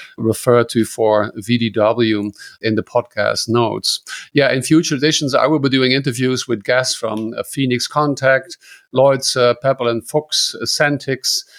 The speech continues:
a couple of others on such topics as, uh, Ethernet A P L, Automation M L, and further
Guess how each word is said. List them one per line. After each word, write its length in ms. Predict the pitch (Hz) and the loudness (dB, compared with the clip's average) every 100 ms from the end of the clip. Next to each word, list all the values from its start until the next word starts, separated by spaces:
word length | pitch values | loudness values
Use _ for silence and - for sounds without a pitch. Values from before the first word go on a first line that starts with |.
| - _ | -20 _
a 60 | |
couple 240 | 143 139 123 | -2 0 2
of 80 | |
others 400 | 123 127 127 - | 4 2 0 -2
on 420 | 131 120 123 120 - | -2 -2 0 -2 -2
such 480 | - 117 - - | 0 0 0 -4
topics 560 | - 135 - 117 104 - | 0 0 2 0 0 -4
as, 480 | - 113 113 - - | -2 0 0 -2 -4
uh, 140 | 107 127 | -4 -2
Ethernet 400 | 135 127 113 - | -2 0 0 0
A 140 | 123 120 | -4 -2
P 180 | 120 | 0
L, 360 | 113 120 123 123 | 4 4 4 2
Automation 640 | 120 110 120 131 127 - 117 | -2 0 2 2 2 -2 -2
M 100 | 113 | -2
L, 320 | 113 113 107 - - _ | -2 -4 -6 -16 -20 _
and 220 | 107 104 | -2 -2
further 520 | - 117 117 107 104 | 0 2 4 2 0